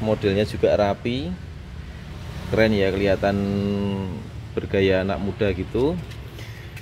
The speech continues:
Kita masuk ke bagian dalam. Nah, untuk setirnya teman-teman bisa dilihat, setirnya ini masih jeruk sekali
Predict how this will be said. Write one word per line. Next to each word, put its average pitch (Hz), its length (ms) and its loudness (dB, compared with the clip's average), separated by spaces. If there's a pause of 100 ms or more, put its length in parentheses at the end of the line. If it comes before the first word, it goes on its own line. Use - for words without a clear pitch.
(800)
Kita 113 240 2
masuk 110 400 0
ke 139 80 -2
bagian 123 480 4
dalam. 120 400 2 (480)
Nah, 95 320 2
untuk 107 240 2
setirnya 135 480 2
teman-teman 120 560 2 (640)
bisa 101 280 0
dilihat, 98 560 2
setirnya 110 480 2
ini 127 160 2
masih 117 320 0
jeruk 98 320 -2
sekali 101 480 -2